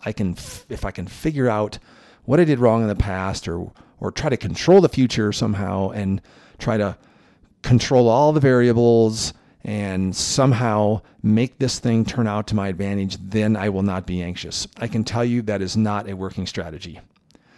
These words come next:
I know people do it. I know people attempt to do it, and it seems logical and reasonable. But for the most part, that does not work. So you may say, "Well, hang on.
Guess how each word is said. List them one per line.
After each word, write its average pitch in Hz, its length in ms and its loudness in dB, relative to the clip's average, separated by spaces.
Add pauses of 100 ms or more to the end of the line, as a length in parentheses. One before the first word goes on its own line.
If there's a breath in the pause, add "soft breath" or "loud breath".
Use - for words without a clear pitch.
(240 soft breath)
I 107 120 -2
know 107 200 2
people 107 320 -2
do 101 220 0
it. 208 160 -2 (420 soft breath)
I - 80 -6
know 107 120 2
people 110 280 -2
attempt 135 320 -2
to 151 60 2
do 131 180 4
it, 135 160 2
and 110 100 -2
it 95 80 -4
seems 127 440 0
logical 110 600 -2
and 101 120 -2
reasonable. 139 600 -2 (1160 soft breath)
But - 160 0
for 139 180 4
the 120 80 6
most 113 320 4
part, 104 380 2
that 98 160 -2
does 95 180 -2
not 92 220 -4
work. 76 300 -12 (1800 soft breath)
So - 160 0
you 135 120 6
may 131 120 4
say, 120 560 2
"Well, 107 600 2
hang 151 240 2
on. 135 240 0